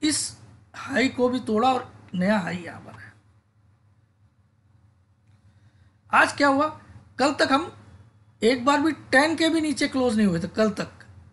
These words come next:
कल तक हम गिरावट में थे तीन दिन, लेकिन एक बार भी इस ब्लू लाइन के नीचे क्लोज नहीं हुए। और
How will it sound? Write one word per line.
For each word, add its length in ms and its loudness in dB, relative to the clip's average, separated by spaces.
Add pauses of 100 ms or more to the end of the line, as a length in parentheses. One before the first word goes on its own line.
(300)
कल 160 0
तक 180 -2
हम 200 -4 (380)
गिरावट 440 4
में 140 -4
थे 120 0
तीन 220 -2
दिन, 200 0 (640)
लेकिन 280 -6
एक 240 2
बार 140 2
भी 120 0 (100)
इस 180 -2
ब्लू 280 2
लाइन 220 0
के 100 -4
नीचे 260 -4
क्लोज 340 -4
नहीं 100 0
हुए। 180 -2 (480)
और 200 -8